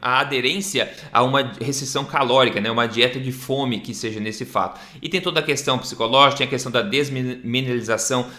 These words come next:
dos ossos, da carga nutritiva dessas dietas. Então, o que eu quero colocar aqui é que não dá pra tirar a conclusão de estudo e achar que é melhor passar fome e perder mais peso rápido,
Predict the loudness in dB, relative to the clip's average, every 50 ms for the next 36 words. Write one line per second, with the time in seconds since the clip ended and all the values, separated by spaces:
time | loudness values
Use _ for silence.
0 | -18 -14 -8 -6 -4 0 4 6 8 8 8 6 4 2 -4 -4 -6 -8 -12 -18
1 | -8 0 0 0 2 6 8 8 8 8 6 2 0 -2 -4 -6 -4 -2 -2 -2
2 | -2 -2 -6 -6 -6 -6 -4 0 2 4 4 4 4 2 -2 -4 -2 0 0 0
3 | 0 -2 -8 -16 -20 -20 _ _ _ _ -10 -6 0 0 0 4 6 6 4 4
4 | 4 0 0 0 2 2 2 2 2 -2 -2 0 -2 0 2 0 2 2 0 -2
5 | -2 -2 0 2 6 6 6 6 6 2 -10 -12 -8 -8 -4 -4 -2 -4 -2 -2
6 | -2 -2 0 -2 -2 -4 -4 -4 -4 -2 2 2 0 0 0 0 2 2 2 4
7 | 2 2 2 2 4 4 4 4 2 -2 0 -2 -2 -2 -2 -6 -4 -4 -2 -2
8 | 0 0 -2 -2 -2 -4 -4 -4 -4 -4 0 2 4 4 4 4 4 2 2